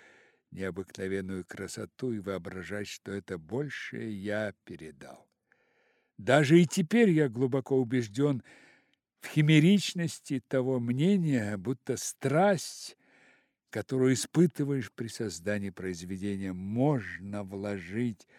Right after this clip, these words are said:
в самое произведение. Искусство всегда более отвлечённо, чем мы думаем. Форма и цвет говорят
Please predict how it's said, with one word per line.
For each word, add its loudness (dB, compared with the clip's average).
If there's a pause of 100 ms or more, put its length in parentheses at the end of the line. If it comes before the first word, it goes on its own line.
(680)
в -20
самое -4
произведение. -14 (640)
Искусство -6
всегда -6
более -4
отвлечённо, -6
чем -10
мы -10
думаем. -8
Форма 2
и -4
цвет -4
говорят -2